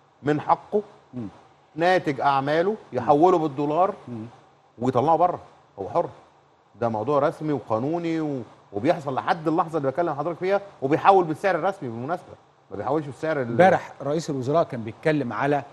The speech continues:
Speaker 2: هنقعد مع رجال الأعمال مع المستثمرين عشان سياسة ضريبية على الأقل خمس سنوات، بحيث إنه يبقى الدنيا ثابتة، وده يمكن طلب إنه ما تغيرش الضرايب كل شوية على الناس، وده بيعمل،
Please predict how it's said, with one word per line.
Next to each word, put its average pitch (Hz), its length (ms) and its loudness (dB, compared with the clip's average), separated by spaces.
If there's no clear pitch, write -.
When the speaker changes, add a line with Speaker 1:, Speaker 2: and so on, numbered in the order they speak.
Speaker 2:
هنقعد 131 380 0
مع 113 120 -6
رجال 123 240 0
الأعمال 135 560 0
مع 123 120 -4
المستثمرين 123 680 -4
عشان 120 320 -6
سياسة 156 320 -4
ضريبية 127 480 0
على 113 180 -2
الأقل 135 380 -2
خمس 135 380 -6
سنوات، 110 380 -6
بحيث - 280 -4
إنه 170 160 0
يبقى 180 160 -2
الدنيا 226 460 0
ثابتة، 277 440 -2
وده 175 200 4
يمكن 202 300 2
طلب 208 300 6
إنه 165 100 2
ما 160 100 2
تغيرش 175 340 2
الضرايب 156 580 4
كل 156 160 -2
شوية 165 200 0
على 139 160 2
الناس، 151 320 -2
وده 135 140 0
بيعمل، 147 380 -2